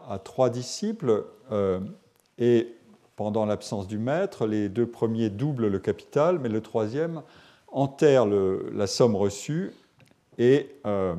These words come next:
donc les premiers s'en vont au fond du commerce, gagnent plus d'argent, l'autre s'en va, mais creuse un trou et cache l'argent. D'un côté, gain d'un intérêt, et de l'autre, pas d'intérêt. La symétrie est, est presque parfaite. Et donc,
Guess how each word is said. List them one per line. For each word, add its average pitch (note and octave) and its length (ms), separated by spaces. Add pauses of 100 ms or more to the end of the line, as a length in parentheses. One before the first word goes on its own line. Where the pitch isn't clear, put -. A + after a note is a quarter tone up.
(840)
donc A2 240
les A2 80
premiers A#2 440
s'en A#2 260
vont A2+ 260
au G2 60
fond - 200
du G2 120
commerce, D3 640
gagnent A2 300
plus G2+ 240
d'argent, A#2 580 (100)
l'autre A#2+ 600
s'en A2 260
va, C#3 180
mais B2 220
creuse - 300
un G2 80
trou D#3 480
et A#2+ 100
cache C3 300
l'argent. F2 360 (640)
D'un B2 160
côté, B2 640 (140)
gain A2 380
d'un G2 220
intérêt, B2+ 640
et A#2+ 80
de A2+ 100
l'autre, D3+ 440
pas - 200
d'intérêt. G2 540 (100)
La G2+ 100
symétrie A#2 680
est, F#2 260
est F#2+ 60
presque - 420
parfaite. - 480 (840)
Et C#3 40
donc, F3+ 320